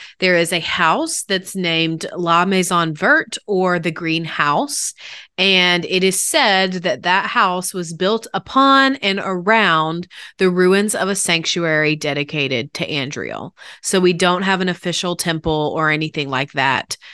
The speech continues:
for her that we've ever been to in game. And then, of course, lastly is the Valesline,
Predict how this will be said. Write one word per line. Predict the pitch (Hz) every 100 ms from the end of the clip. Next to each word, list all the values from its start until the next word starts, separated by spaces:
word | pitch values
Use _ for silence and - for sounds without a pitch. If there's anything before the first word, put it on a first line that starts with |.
| -
for | - 190 175 165
her | 175 156 139 147
that | 123
we've | 156 147
ever | - 160
been | 156 131
to | 135 135 -
in | 151 147
game. | - 76 - _ _ _ _ _ _ _ _ _ _ _ - 233
And | 233
then, | 214 202
of | 208 -
course, | 220 196 185 - 190
lastly | 175 175 - 185 170
is | 165 -
the | 175
Valesline, | 156 156 160 - 262 247 247 247